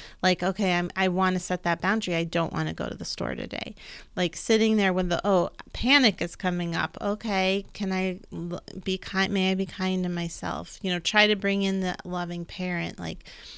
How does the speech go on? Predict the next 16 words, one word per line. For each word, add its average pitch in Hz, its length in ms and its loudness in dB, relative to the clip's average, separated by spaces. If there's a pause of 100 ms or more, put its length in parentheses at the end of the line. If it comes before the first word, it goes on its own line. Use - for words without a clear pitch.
(400)
okay, 208 340 4
I'm 196 120 4
having 190 520 4
all 180 160 2
these 175 220 -2
feelings, 185 400 -2
and 196 260 0
letting 247 300 6
yourself 208 380 0
process 202 920 0
and 190 340 2
move 214 420 4
through 254 180 -2
those 202 240 0
feelings. 226 680 -2 (460)
Um, 190 320 0